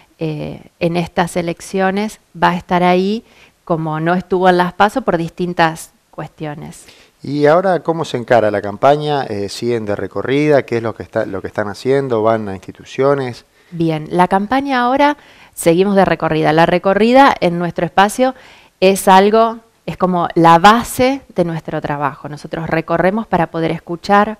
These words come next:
Speaker 1: para poder presentarnos, para poder contar, para poder estar al lado del vecino. O sea que las recorridas las vamos a seguir haciendo como las veníamos haciendo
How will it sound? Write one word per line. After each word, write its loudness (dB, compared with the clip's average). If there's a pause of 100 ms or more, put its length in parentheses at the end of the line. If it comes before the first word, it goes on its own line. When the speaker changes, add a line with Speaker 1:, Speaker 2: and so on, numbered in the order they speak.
Speaker 1:
para 0
poder -4
presentarnos, -4
para -6
poder -4
contar, 0
para -4
poder -8
estar -4
al 0
lado 2
del -4
vecino. -12 (280)
O -20
sea -4
que 0
las -2
recorridas 0
las -4
vamos -6
a -10
seguir -6
haciendo -4
como -4
las -6
veníamos -6
haciendo -2